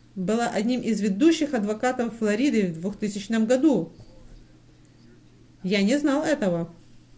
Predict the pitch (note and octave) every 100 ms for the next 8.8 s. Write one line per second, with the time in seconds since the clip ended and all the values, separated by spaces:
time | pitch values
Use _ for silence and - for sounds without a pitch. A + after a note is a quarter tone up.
0 | - - - - - - - - - -
1 | - - - - - - - - G#3+ B3+
2 | D4+ D4+ E4+ C4+ A3+ A3+ A#3+ D#4+ C#4 F#3+
3 | E3+ - - - - - - - G#3 A3
4 | B3 A#3+ D4+ D4 C4 B3 A3+ D4 B3+ G3+
5 | G3 A3+ A#3 A#3+ D#4+ C#4 B3 A#3+ B3+ B3+
6 | A3 A3 C#4+ B3 - A3+ A3 A3 A#3+ C4
7 | G3 F3 - - - - - - G3 A3
8 | A#3 B3 B3 B3 C4 D#4+ G3